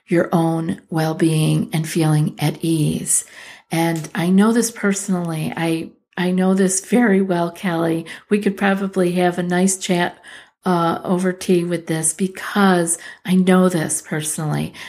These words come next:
I did this for a long time when I was anxious and thinking that I, if I could just take care of everything and everyone around me, everything would be okay and I could relax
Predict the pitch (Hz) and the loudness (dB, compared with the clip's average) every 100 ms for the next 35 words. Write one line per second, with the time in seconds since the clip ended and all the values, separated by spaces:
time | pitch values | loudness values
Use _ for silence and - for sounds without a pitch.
0 | - 165 170 - _ 180 185 180 - 180 | -4 0 0 -4 _ 2 4 0 -2 -4
1 | 165 165 175 175 185 - 175 165 165 165 | -2 0 2 2 -2 -4 -2 0 -2 -4
2 | 165 - - - 180 165 165 165 - 202 | -10 -16 -18 -6 0 2 2 2 2 2
3 | 151 - 160 156 151 - 165 170 170 165 | 0 -2 -4 -4 -4 -4 -4 0 -2 0
4 | 170 165 156 160 160 160 - - - 160 | -4 -2 -4 -2 -2 -2 -8 -20 -8 -4
5 | 170 165 175 165 - - 196 - - 190 | -4 -4 -2 -2 -4 2 2 2 2 4
6 | 180 175 170 160 175 165 165 - - 175 | 6 4 2 -2 -4 -4 -4 -6 -2 0
7 | 175 170 165 156 156 156 160 156 151 - | 2 0 -2 0 0 -2 -2 -4 -6 -16
8 | - _ 175 190 196 196 180 180 160 156 | -20 _ 2 2 4 4 2 0 -2 -4
9 | - 151 147 156 - 160 - 156 170 170 | -6 -4 -2 -4 -4 -4 -2 -2 -2 0
10 | 190 185 180 180 151 143 143 - - | -2 0 -2 0 0 0 -2 -6 -10